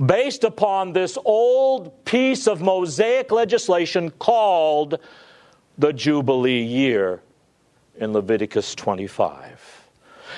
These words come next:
This is deliberate on Isaiah's part.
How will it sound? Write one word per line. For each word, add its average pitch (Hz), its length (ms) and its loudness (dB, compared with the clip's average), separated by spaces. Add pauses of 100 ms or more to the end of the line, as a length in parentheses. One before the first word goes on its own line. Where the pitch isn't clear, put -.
(100)
This 214 320 0
is 214 360 0 (320)
deliberate 175 1200 2 (120)
on 156 300 2
Isaiah's 147 800 0
part. 110 560 -4